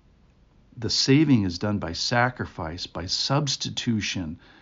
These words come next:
and by suffering and humiliation. We're gonna get all that, to that in the cross here in the, in the coming weeks. Please listen. Please follow me along. The saving part is Jesus is on a rescue mission. How? Well, he had to become,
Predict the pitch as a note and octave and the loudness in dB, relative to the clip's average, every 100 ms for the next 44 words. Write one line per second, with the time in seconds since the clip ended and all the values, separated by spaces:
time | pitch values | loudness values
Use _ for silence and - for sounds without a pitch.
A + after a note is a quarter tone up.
0 | - - G#2 G#2 F#2+ - C3+ C#3 B2+ A#2 | -20 -8 -6 -4 -2 0 2 2 0 0
1 | G#2+ F#2+ F2 G#2+ G2 A2+ B2 A2 A#2 A2+ | 0 0 0 0 2 4 4 6 4 4
2 | B2+ G#2+ F#2+ G#2 A#2+ G#2 G#2+ G#2 G#2 G#2+ | 2 0 0 0 0 0 0 2 0 -2
3 | - - G2 G2+ G2+ F2+ E2+ - G2 G2+ | -6 -4 -2 -2 -2 -6 -8 -2 0 0
4 | - F#2+ F#2+ F#2 F2+ - - - - - | -2 -6 -4 -6 -8 -14 -20 -20 -14 -4
5 | G2+ G2 - A#2+ G#2+ F#2+ G2+ G2+ - - | -2 -4 -2 0 2 0 -2 -4 -8 -2
6 | D3+ E3 A2 G#2+ A#2+ - F2 D#2 - F2+ | 2 2 2 2 2 0 -4 -6 -4 -4
7 | E2 - F2 A#2 G2+ E2+ F2+ F#2+ A2 F2 | -4 -2 -2 0 -2 -4 -6 -4 -4 -6
8 | - - - - - _ _ - - - | -12 -20 -20 -20 -20 _ _ -2 0 4
9 | E3 G#3 G#3 C#3 - G#2 F#2+ - C3+ F#3+ | 6 6 6 4 2 -2 -2 -2 -2 0
10 | F#3+ C3 A#2 A2 A2 G2+ F#2 G2 E3+ F#3 | 2 2 0 0 0 -2 -2 0 2 2
11 | - A2+ F2+ F2+ F2+ - F2+ G2+ - - | 2 0 0 -4 -6 -8 -8 -10 -12 -20
12 | - - - C3+ E3 F3+ F#2+ G#2+ B2+ C3+ | -20 -18 -6 2 4 4 4 2 4 4
13 | F3 E3+ C#3+ C#3 C3+ B2+ B2+ | 4 4 2 2 4 6 6